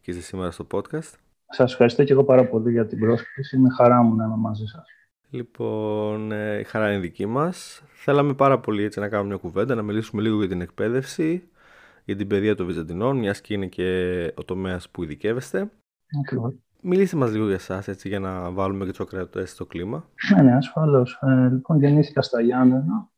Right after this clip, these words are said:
Speaker 2: όπου έκανα και τις, ε, σπουδές μου. Ε, είχα την τύχη να τελειώσω τη διδακτορική μου διατριβή με τον, ε, Κώστα Κωνσταντινίδη για την παιδεία. Ε, συγκεκριμένα ήταν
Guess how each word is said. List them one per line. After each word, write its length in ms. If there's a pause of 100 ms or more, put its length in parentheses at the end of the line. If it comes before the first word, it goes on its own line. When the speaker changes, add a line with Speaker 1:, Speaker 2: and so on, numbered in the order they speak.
(420)
Speaker 2:
όπου 420
έκανα 320
και 160
τις, 320
ε, 120
σπουδές 440
μου. 320 (540)
Ε, 220
είχα 180
την 140
τύχη 240
να 200
τελειώσω 400
τη 80
διδακτορική 440
μου 120
διατριβή 400
με 280
τον, 260
ε, 220
Κώστα 240
Κωνσταντινίδη 640
για 120
την 120
παιδεία. 560 (720)
Ε, 140
συγκεκριμένα 580
ήταν 340